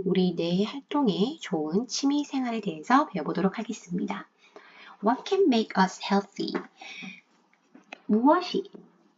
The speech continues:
자, 이때 what은요, 의문사이기도 하지만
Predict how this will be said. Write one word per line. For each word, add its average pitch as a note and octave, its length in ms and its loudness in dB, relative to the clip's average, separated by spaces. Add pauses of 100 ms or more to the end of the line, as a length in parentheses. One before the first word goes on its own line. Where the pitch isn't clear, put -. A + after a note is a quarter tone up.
(580)
자, F#3+ 200 -2
이때 - 240 2
what은요, F#3+ 880 4 (340)
의문사이기도 D4+ 1800 4
하지만 F#3+ 640 2